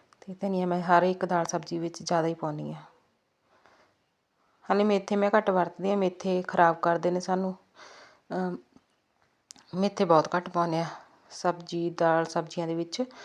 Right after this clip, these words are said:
ਜਿਵੇਂ ਸਾਗ ਵਗੈਰਾ 'ਚ ਪਾਉਂਦੇ ਹਾਂ, ਘੱਟੇ ਪਾਉਂਦੀ ਹੁੰਦੀ ਹਾਂ ਮੇਥੇ। ਉਹ ਨਾ, ਅਹ, ਸਾਨੂੰ ਖਪਦੇ ਨੀਗੇ, ਨਾ ਬੱਚੇ ਖਾ ਕੇ ਇੰਨੇ ਉਹ ਨੇ ਤੇਜ਼ ਮੇਥੇ ਨਾ ਅਸੀਂ,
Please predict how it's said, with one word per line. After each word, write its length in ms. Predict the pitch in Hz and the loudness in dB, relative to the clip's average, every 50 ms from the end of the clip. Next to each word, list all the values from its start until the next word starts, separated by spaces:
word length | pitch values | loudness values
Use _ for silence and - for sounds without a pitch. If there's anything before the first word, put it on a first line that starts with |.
| - - - - _ _ | -20 -20 -20 -20 _ _
ਜਿਵੇਂ 160 | 180 180 180 170 | -2 -2 -2 0
ਸਾਗ 280 | - - 170 170 170 | 2 2 4 4 4
ਵਗੈਰਾ 280 | 165 170 170 175 170 165 | 0 2 2 2 2 0
'ਚ 120 | 165 - | -4 -6
ਪਾਉਂਦੇ 240 | 180 - 175 170 170 | -4 -2 -2 -2 -2
ਹਾਂ, 80 | 175 175 - 202 | -4 -2 -2 -4
ਘੱਟੇ 200 | 196 - 180 170 | 0 0 0 0
ਪਾਉਂਦੀ 240 | 175 170 156 151 | 0 -2 -4 -4
ਹੁੰਦੀ 160 | 156 156 151 156 | -6 -6 -6 -6
ਹਾਂ 60 | 160 | -4
ਮੇਥੇ। 340 | 170 165 165 - - 202 196 - - - - - | -4 -6 -6 -4 -4 -4 -4 -6 -12 -20 -10 -4
ਉਹ 120 | 196 196 202 | -2 0 2
ਨਾ, 200 | 208 220 226 226 220 - _ - - | 2 2 2 0 -4 -12 _ -16 -16
ਅਹ, 1300 | 185 - - - - - - - - - - - - - _ _ _ _ - - 170 175 180 180 180 185 170 - - - | -16 -16 -18 -20 -20 -20 -20 -20 -20 -20 -20 -20 -20 -20 _ _ _ _ -12 -8 -4 -2 -2 -2 -2 -4 -6 -8 -14 -14
ਸਾਨੂੰ 420 | - - 196 185 180 185 185 190 185 | 0 4 4 4 6 4 2 0 0
ਖਪਦੇ 460 | - - 190 175 - - 165 170 170 | 2 4 4 4 4 2 0 0 0
ਨੀਗੇ, 360 | 165 165 156 147 151 160 170 165 160 - - - - - - _ _ _ - _ _ _ _ _ _ _ _ _ _ _ - _ - _ _ _ - - _ _ _ _ _ _ 226 214 202 202 190 190 190 | 2 0 -2 -2 -2 -4 -6 -6 -10 -16 -20 -20 -20 -20 -20 _ _ _ -20 _ _ _ _ _ _ _ _ _ _ _ -20 _ -20 _ _ _ -20 -20 _ _ _ _ _ _ -20 -20 _ -20 -16 -6 2
ਨਾ 140 | 196 196 185 | 6 6 6
ਬੱਚੇ 320 | 175 180 175 - - 175 | 6 6 2 4 0 2
ਖਾ 160 | 175 180 175 | 4 4 2
ਕੇ 180 | 175 - 185 185 - - - - | 2 0 -4 -8 -8 -12 -8 -4
ਇੰਨੇ 240 | - 190 185 185 185 | -2 2 2 4 2
ਉਹ 160 | 185 185 185 185 | 2 2 0 0
ਨੇ 140 | 185 185 180 - - _ _ _ _ _ _ | 0 -2 -4 -8 -14 _ _ _ _ _ _
ਤੇਜ਼ 300 | 185 185 180 180 175 180 180 180 175 - 165 160 - _ - - - _ _ _ - - - - - - - - _ - | 2 2 4 2 2 0 -2 -2 -2 -6 -10 -14 -16 _ -20 -20 -20 _ _ _ -20 -20 -20 -20 -20 -20 -20 -14 _ 0
ਮੇਥੇ 380 | 202 202 196 196 - 202 202 196 | 2 2 2 2 0 0 0 2
ਨਾ 300 | 190 185 180 175 160 156 | 2 4 4 4 2 2
ਅਸੀਂ, 220 | 156 - 165 160 | 0 -4 -6 -10